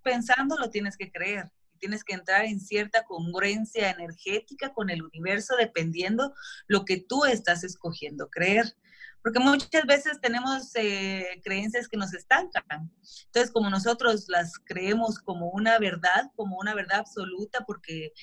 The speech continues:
no, durante la vida se ha evidenciado que esa creencia es verdadera, entonces no nos queda más que manifestarlo en,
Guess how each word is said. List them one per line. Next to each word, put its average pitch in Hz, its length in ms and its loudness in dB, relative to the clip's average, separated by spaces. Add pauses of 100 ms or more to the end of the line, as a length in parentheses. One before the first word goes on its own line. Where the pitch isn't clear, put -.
(220)
no, 196 340 6 (180)
durante 185 420 4
la 170 120 4
vida 233 360 6
se 190 140 -4
ha 196 100 6
evidenciado 196 1040 -2
que 180 100 -8
esa 220 180 0
creencia 196 520 -2
es 202 140 -4
verdadera, 208 520 0 (520)
entonces 220 960 0
no 214 140 -2
nos 233 160 -2
queda 226 200 6
más 220 200 2
que 294 100 -12
manifestarlo 214 880 -2
en, 170 300 -10